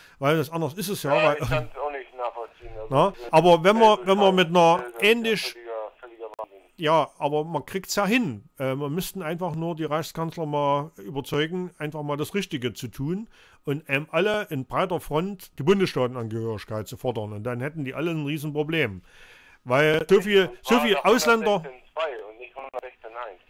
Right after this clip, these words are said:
Speaker 1: Nee, gar nicht nach Grundgesetz. Wir sind, äh, nicht im
Speaker 2: Oh.
Speaker 1: Grundgesetz, weil, äh, in Mitteldeutschland ist das Grundgesetz ja nur für den Bund in Kraft getreten, aber für das Land konnte es nicht, weil da hätte der Kaiser
Speaker 2: Ah,
Speaker 1: erstmal
Speaker 2: okay, alles
Speaker 1: zustimmen
Speaker 2: klar.
Speaker 1: müssen.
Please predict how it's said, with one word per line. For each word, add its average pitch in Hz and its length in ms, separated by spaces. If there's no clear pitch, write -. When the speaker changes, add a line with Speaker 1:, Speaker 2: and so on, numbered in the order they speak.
Speaker 1:
Nee, 185 180
gar 226 220
nicht 233 120
nach 135 140
Grundgesetz. 120 720
Wir 131 120
sind, 190 340
äh, 165 240
nicht 165 260
im 214 80
Speaker 2:
Oh. 196 60
Speaker 1:
Grundgesetz, 170 640
weil, 151 320
äh, 131 140
in 147 80
Mitteldeutschland 196 600
ist 180 160
das 165 100
Grundgesetz 185 540
ja 175 160
nur 180 200
für 202 100
den 180 120
Bund 254 220
in 165 140
Kraft 120 240
getreten, 117 400
aber 127 220
für 139 100
das - 180
Land 151 280
konnte 233 260
es - 80
nicht, 113 260
weil 147 120
da 160 60
hätte 185 240
der 151 120
Kaiser 170 340
Speaker 2:
Ah, 156 80
Speaker 1:
erstmal 151 240
Speaker 2:
okay, 254 140
alles 247 80
Speaker 1:
zustimmen 170 180
Speaker 2:
klar. 135 80
Speaker 1:
müssen. 113 300